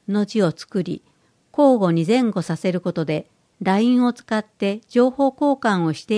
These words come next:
いる様子を表しています。写真一から二。写真。写真一。指でLの字を作ります。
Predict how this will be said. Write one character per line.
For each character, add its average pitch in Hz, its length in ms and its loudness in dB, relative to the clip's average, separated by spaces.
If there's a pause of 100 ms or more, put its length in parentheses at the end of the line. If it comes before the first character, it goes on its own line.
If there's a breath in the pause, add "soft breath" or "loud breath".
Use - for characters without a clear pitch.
い - 20 0
る 208 160 -2
様 202 200 0
子 - 200 -8
を 185 240 -2
表 202 320 -2
し - 120 -18
て 165 100 -2
い 156 100 0
ま 147 140 -4
す。 - 180 -18 (920)
写 - 220 -8
真 220 420 -4 (300)
一 226 260 -8
か - 120 -4
ら 147 140 -4
二。 151 260 -4 (1040)
写 - 240 -4
真。 196 460 -4 (1120)
写 - 240 -6
真 233 420 -2 (180)
一。 196 460 -4 (920)
指 220 320 2
で 247 180 -2
L 190 200 0
の 247 140 2
字 202 140 -2
を 165 80 2
作 - 260 -8
り 160 120 -2
ま 156 140 -4
す。 - 180 -20